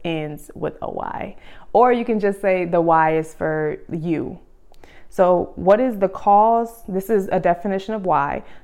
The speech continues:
The cause, reason, or purpose for which. So what is the why? What is the cause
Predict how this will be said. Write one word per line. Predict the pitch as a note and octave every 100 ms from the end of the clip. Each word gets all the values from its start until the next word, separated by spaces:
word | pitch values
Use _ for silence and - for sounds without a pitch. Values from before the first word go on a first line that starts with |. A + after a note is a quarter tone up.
| -
The | G3
cause, | G#3+ A3 A#3+ B3 G#3+
reason, | F3+ F#3 F#3+ F#3+ F#3 -
or | F3+ F3+
purpose | F3 - F3 D#3 D#3 D3+ - - - - - - - - - -
for | - F3+ E3+
which. | D#3+ D3 - - - - - - - - - - -
So | - F3 E3+ F3
what | - E3+ G3+
is | B3+ A3+
the | G#3
why? | G3 E3 D3+ -
What | E3+ F3
is | B3+ A3
the | C4
cause | - G#3 F3+ D3 D#3+ G3 A3+ -